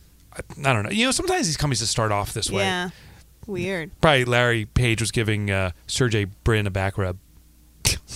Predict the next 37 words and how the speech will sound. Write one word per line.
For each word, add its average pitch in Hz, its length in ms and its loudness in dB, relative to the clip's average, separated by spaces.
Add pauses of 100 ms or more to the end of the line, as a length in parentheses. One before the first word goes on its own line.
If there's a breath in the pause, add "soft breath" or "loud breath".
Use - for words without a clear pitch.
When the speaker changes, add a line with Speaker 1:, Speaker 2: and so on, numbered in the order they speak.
(1000 loud breath)
Speaker 1:
Pepsi 262 460 6
was 214 160 2
originally 240 200 2
called 190 220 2
Brad's 190 300 4
Drink. 208 420 0 (420 loud breath)
Drinks 156 320 0
now 147 180 2
known 143 280 2
as 160 200 -2
Pepsi 139 280 2
Cola 139 320 2
was 117 180 0
first - 280 0
created 127 480 0
by 113 180 4
drugstore 127 680 0
owner 120 220 0
Caleb 175 560 0 (180)
Bradham. 131 680 4 (600 loud breath)
And 107 100 0
that's - 140 0
where 131 80 4
he - 20 2
got 113 120 2
the 113 60 -2
Brad 110 580 2
from. 90 400 -4 (460 loud breath)
It's - 200 -4
made, 127 300 2
shockingly, 139 440 2
of 101 100 0
sugar, 131 340 0
water, 113 300 2
and 110 160 -6
caramel 107 320 0
coloring. 90 380 -4